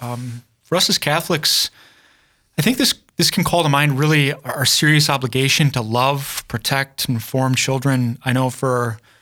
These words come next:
myself and my wife as parents, this is something that's at the forefront of our mind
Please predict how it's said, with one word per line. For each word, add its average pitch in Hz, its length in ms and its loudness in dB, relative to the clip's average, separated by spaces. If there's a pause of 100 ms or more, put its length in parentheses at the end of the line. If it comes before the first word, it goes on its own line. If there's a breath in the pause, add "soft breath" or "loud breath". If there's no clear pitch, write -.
(220 soft breath)
myself 131 320 0
and 131 60 -2
my 120 80 2
wife 123 280 -2
as 110 120 -6
parents, 131 400 0
this 117 160 -2
is 113 140 0
something 127 260 0
that's 123 180 -2
at 123 80 -2
the 117 80 -6
forefront 131 480 -2
of 120 100 -2
our 110 120 -2
mind 120 540 0